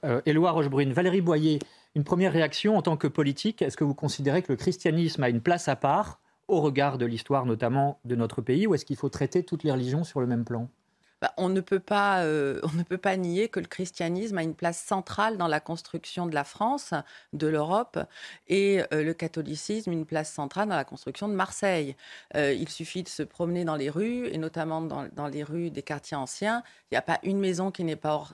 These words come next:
Speaker 2: ornée d'un saint. Euh, la plupart de, on a cent dix villages, euh, à Marseille, beaucoup portent le nom d'un saint, hein, Saint-Mauron, Saint-Lambert, euh,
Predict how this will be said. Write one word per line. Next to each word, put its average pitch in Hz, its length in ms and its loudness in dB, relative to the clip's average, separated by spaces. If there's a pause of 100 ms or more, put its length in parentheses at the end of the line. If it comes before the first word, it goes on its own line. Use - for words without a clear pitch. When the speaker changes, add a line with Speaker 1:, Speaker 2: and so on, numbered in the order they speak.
Speaker 2:
ornée 143 280 -2
d'un 139 200 0
saint. 226 320 0 (360)
Euh, 165 120 4
la 160 140 4
plupart 180 440 -2
de, 143 300 0
on 151 120 -2
a 156 140 0
cent 185 220 -2
dix 170 120 -4
villages, 175 520 2
euh, 139 160 2
à 139 60 2
Marseille, 170 440 0
beaucoup 170 380 -4
portent 160 400 -2
le 151 100 -2
nom 147 160 -4
d'un 131 180 -4
saint, 208 300 0
hein, 165 220 0
Saint-Mauron, 135 640 -4
Saint-Lambert, 143 840 0
euh, 123 80 -4